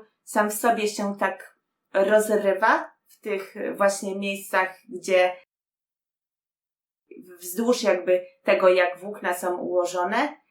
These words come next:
i w związku z tym praca jest, no, znacząco utrudniona. Oczywiście daje ona nadal dużą satysfakcję, jednak, y,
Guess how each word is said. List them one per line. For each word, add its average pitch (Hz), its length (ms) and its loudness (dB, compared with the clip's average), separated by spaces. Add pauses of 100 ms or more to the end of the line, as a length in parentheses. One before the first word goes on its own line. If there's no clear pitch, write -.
(140)
i 202 180 -2
w 202 40 -8
związku 240 520 -2
z 247 100 -6
tym 233 160 -2
praca 226 360 -2
jest, 220 400 -6 (220)
no, 226 200 -2
znacząco 220 680 -4
utrudniona. 196 960 -2 (460)
Oczywiście 240 600 0
daje 220 340 6
ona 208 220 0
nadal 208 420 2
dużą 202 280 -6
satysfakcję, 262 840 -4 (280)
jednak, 240 840 2
y, 196 800 -4